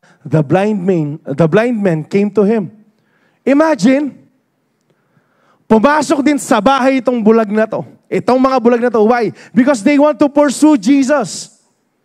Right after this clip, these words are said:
Ito yung ginawa nila. Despite of their condition, they pursued Jesus. At anong, anong tinanong nila? Anong tinanong ni Jesus sa kanila?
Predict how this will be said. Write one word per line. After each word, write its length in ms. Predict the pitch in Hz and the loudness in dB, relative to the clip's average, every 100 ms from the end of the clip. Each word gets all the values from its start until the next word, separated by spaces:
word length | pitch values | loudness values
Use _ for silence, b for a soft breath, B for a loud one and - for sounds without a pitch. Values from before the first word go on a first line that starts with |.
| _ _ b b - | _ _ b b -4
Ito 240 | 240 302 | -2 0
yung 160 | 320 302 | 0 0
ginawa 400 | 294 302 302 294 | 0 2 0 0
nila. 240 | 302 285 | -2 0
Despite 480 | 240 175 294 320 302 | -2 -2 -2 0 -2
of 80 | 220 | 0
their 240 | 285 285 | -2 0
condition, 480 | 269 220 285 254 254 | -2 0 0 0 0
they 160 | 254 | 0
pursued 480 | 269 269 262 294 220 | 0 -2 -2 -4 -4
Jesus. 480 | 170 262 240 285 226 - B | -2 -2 0 -4 -4 -12 B
At 160 | B 220 254 | B -4 0
anong, 240 | 262 262 | -2 -2
anong 320 | 240 240 254 | -4 -2 -2
tinanong 320 | 269 254 254 240 | -2 0 0 0
nila? 400 | 226 226 226 - | 0 -2 -6 -4
Anong 240 | 214 247 | -2 0
tinanong 320 | 247 247 247 | 0 0 0
ni 80 | 226 | -2
Jesus 240 | 190 208 | -2 -4
sa 80 | 202 | -4
kanila? 400 | 214 202 202 214 | -4 -2 -2 -4